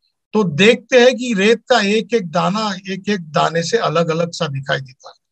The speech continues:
तो बाबा साहब कहते हैं कि एक एक जातियां उस रेत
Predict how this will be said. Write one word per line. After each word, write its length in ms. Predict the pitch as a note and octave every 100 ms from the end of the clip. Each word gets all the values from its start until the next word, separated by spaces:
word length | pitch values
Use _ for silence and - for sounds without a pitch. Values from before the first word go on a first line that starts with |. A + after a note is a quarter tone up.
| _ _ _ _ _
तो 60 | A3+
बाबा 280 | F#3+ G3+
साहब 240 | G#3+ B3 B3+
कहते 360 | - G#3+ F3
हैं 100 | A3+
कि 240 | G3+ A3+ G#3+
एक 200 | B3+ -
एक 180 | C#4 G#3
जातियां 560 | G#3 F#3 - F#3+ A#3+
उस 240 | B3+ A#3+ -
रेत 320 | F3+ G#3+ A#3